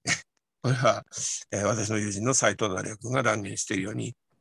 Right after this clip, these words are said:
まあ、レースっていうふうに訳しますね。レース、レイシズム、人種差別主義者みたいな。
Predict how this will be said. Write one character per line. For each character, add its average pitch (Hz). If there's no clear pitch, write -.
ま 123
あ、 113
レ 151
ー 131
ス -
っ -
て -
い 104
う -
ふ -
う -
に 98
訳 101
し -
ま 104
す -
ね。 120
レ 135
ー 120
ス、 -
レ 120
イ 117
シ 123
ズ 104
ム、 95
人 120
種 110
差 101
別 98
主 -
義 90
者 101
み -
た -
い -
な。 -